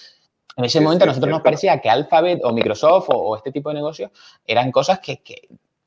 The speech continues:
Speaker 1: que no, a ver, no necesitábamos comprar el coche inteligente de Google. Eso no, no, no necesi-, para, para comprar, eh, Alphabet barato, ¿no? O Google en ese entonces barato, ¿no?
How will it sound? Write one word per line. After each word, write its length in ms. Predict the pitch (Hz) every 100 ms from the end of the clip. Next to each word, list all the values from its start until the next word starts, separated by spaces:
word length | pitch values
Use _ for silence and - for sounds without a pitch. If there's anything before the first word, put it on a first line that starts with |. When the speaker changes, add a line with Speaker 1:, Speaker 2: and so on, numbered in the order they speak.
| _
Speaker 1:
que 160 | - 95
no, 120 | 92
a 120 | 95
ver, 120 | 127
no 100 | 139
necesitábamos 760 | 120 131 151 185 180 143 131 120
comprar 340 | 117 113 117
el 160 | 113 110
coche 280 | 117 117 113
inteligente 480 | 110 107 110 113
de 140 | 104 101
Google. 460 | 110 208 143 107 -
Eso 220 | - 135
no, 160 | 156 170
no, 120 | 151
no 120 | 127
necesi-, 320 | 131 160 143
para, 300 | 117 107 104
para 180 | 107 104
comprar, 320 | 101 104 104
eh, 180 | 101 98
Alphabet 340 | 113 107 104 95
barato, 400 | 92 120 - 110
¿no? 160 | 135
O 60 | 127
Google 300 | 117 113 104
en 80 | 104
ese 120 | 101
entonces 380 | 101 104 101 98
barato, 340 | - - 135
¿no? 80 | 117